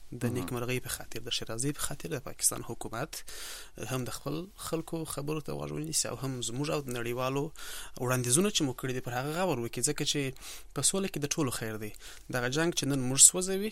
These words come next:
Speaker 1: پاکستان هم سوځوي، منطقه هم سوځوي او ټوله فرصتونه له لاسه ورکوي.
Speaker 2: مهم. لکه څرنګه چې هم تاسو وویل، آ، د پاکستان وخوا ته، آ، تاسو وایئ چې د ترهګرو ځالې دي، که څه هم پاکستان د دې ردونه کوي، خو د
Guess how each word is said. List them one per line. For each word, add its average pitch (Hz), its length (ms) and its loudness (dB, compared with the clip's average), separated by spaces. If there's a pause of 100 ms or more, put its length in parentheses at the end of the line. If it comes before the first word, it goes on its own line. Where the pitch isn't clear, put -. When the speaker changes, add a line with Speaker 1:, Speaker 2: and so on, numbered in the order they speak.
Speaker 1:
پاکستان 110 520 4
هم 127 100 -4
سوځوي، 165 380 2
منطقه 123 440 -4
هم 139 80 -2
سوځوي 220 340 0
او 208 80 -2
ټوله 160 240 -2
فرصتونه 135 340 -6
له 104 80 -8
لاسه - 220 4
ورکوي. - 280 -4
Speaker 2:
مهم. - 720 -4
لکه 160 220 4
څرنګه 175 320 2
چې - 60 0
هم 147 100 4
تاسو 165 340 2
وویل، 120 240 2 (400)
آ، 113 500 4 (840)
د 117 280 0
پاکستان 127 560 4
وخوا 107 340 2
ته، 101 140 -4
آ، 82 320 0 (580)
تاسو 110 280 0
وایئ 110 100 2
چې - 120 -2
د 110 120 0
ترهګرو 113 440 0
ځالې 117 280 4
دي، 117 80 0
که 120 100 2
څه - 120 2
هم 151 220 2
پاکستان 127 480 2
د 120 120 2
دې 117 40 -2
ردونه 120 420 4
کوي، 151 220 -4
خو 226 320 2
د 196 100 2